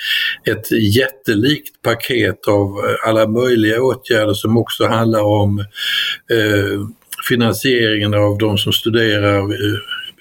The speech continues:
högre utbildning och, och, och så vidare. Så att, så att jag tror att, eh, och, och, och finansieringen kommer ju vara en, en jättehet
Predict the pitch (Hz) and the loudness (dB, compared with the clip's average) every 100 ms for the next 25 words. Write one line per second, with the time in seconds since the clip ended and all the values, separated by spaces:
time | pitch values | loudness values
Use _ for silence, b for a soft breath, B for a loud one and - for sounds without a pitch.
0 | - 123 113 110 113 - - 107 104 101 | -2 0 2 2 2 0 -2 0 0 0
1 | 107 104 104 104 104 104 107 101 101 B | 0 0 2 2 0 0 2 0 -2 B
2 | B B B B B B B B B B | B B B B B B B B B B
3 | - 117 135 123 113 110 107 123 110 - | -2 -2 0 0 0 -2 0 0 -2 -2
4 | - B B B - - 110 - 113 - | -4 B B B -6 -2 -2 -2 -4 0
5 | 120 110 107 104 - 107 107 104 107 143 | 0 2 0 -2 0 2 2 0 -2 -4
6 | 147 131 113 113 117 113 117 156 123 110 | 0 2 2 0 0 2 0 -2 0 0
7 | 147 127 120 - 131 156 151 120 110 107 | 0 0 0 -2 -2 0 0 0 0 0
8 | 107 107 - - 120 113 107 110 107 104 | 0 -4 -8 -2 2 2 2 2 2 0
9 | 101 107 107 104 110 110 107 120 - _ | 0 -2 -4 -2 -2 0 2 0 -2 _
10 | 113 95 147 147 117 | -2 -2 -2 -2 -4